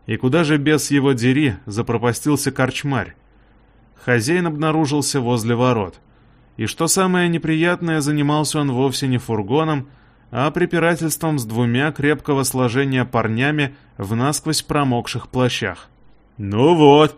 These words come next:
а ты говорил, её здесь не было!» Заметив меня, мрачно усмехнулся один из бугаёв.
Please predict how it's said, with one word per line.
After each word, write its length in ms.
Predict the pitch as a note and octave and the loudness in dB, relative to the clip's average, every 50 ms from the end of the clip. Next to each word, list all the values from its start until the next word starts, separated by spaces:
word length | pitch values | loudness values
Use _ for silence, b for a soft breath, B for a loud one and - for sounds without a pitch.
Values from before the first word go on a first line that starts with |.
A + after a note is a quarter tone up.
| - - | -12 -6
а 200 | - A#2 A#2+ A#2 | 0 0 2 2
ты 160 | - C3+ D3+ | 4 4 4
говорил, 520 | E3+ E3+ F#3+ F3+ F3 E3 D#3 E3 F3+ F#3+ F3 | 6 6 6 8 8 8 6 8 8 8 8
её 260 | D3+ C#3+ D3+ D#3+ E3 | 8 8 8 6 6
здесь 340 | C#3 C3+ E3 E3 - - C3 | 4 6 4 4 4 2 0
не 220 | B2+ C#3 D#3 D#3+ | 2 2 4 4
было!» 300 | C#3 A#2+ A2 G#2 G2 F#2 - - _ _ _ _ - | 4 4 4 2 0 -4 -8 -18 _ _ _ _ -14
Заметив 680 | - G#2 G2 A#2 B2 B2 B2+ B2 A#2+ - A#2 G#2+ - A2 | -12 -8 -2 0 0 2 2 2 0 0 -4 -8 -6 -4
меня, 260 | G#2+ G#2+ A#2+ D3 D#3 | -4 -2 0 0 0
мрачно 420 | D3 C3 C3+ D#3 D3 - D3 C#3 | 2 2 0 0 0 -2 -2 -2
усмехнулся 680 | C3 B2+ - B2+ A#2 - B2 C3+ C#3+ C3+ - - A#2+ | -4 -2 -4 -4 -4 -4 -2 -2 -2 -2 -2 -2 -2
один 260 | A2+ G#2+ A2 A#2 A2+ A2+ | -2 -2 -2 -2 -2 -2
из 80 | G#2 G#2 | -4 -4
бугаёв. 480 | A2+ A2 A2 A#2 A2+ G#2 G2 F#2 - | -6 -4 -2 -2 0 -2 -2 -6 -8